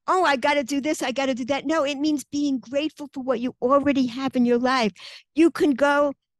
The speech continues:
exercise, stretch, turn on music, go out into nature. You have all these things. Just fill your life and you'll notice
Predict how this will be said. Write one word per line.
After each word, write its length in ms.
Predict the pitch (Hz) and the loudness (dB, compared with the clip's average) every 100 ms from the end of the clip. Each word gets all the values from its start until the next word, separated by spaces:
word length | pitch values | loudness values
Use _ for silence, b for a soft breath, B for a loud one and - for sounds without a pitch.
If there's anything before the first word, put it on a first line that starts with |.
| - | -6
exercise, 640 | 302 - 294 - 262 240 | -4 -2 -4 -4 -2 -2
stretch, 520 | - - 311 311 - - | -4 -4 -2 -2 -4 -10
turn 360 | 262 311 311 | -4 -2 0
on 180 | 294 277 | 0 0
music, 420 | 269 269 254 233 | -2 -4 -6 -4
go 200 | 262 262 - | -2 -2 -2
out 220 | 277 320 | -2 -2
into 220 | 302 294 | -4 -2
nature. 280 | 277 285 269 | -2 -2 -2
You 140 | 269 | -4
have 400 | 254 320 370 427 | -6 -6 -4 -2
all 160 | 370 294 | 0 0
these 260 | 254 233 - | -2 -8 -6
things. 280 | 226 208 - _ - B _ _ _ _ _ | -4 -4 -6 _ -20 B _ _ _ _ _
Just 300 | - 302 - - | 0 0 -2 -12
fill 420 | - - 320 330 | -20 0 2 4
your 200 | 339 339 | 4 2
life 380 | 330 285 254 262 - | 2 0 0 -2 0
and 120 | 247 | 0
you'll 180 | 247 262 | 0 0
notice 600 | 262 302 302 240 226 | 0 0 0 -2 -4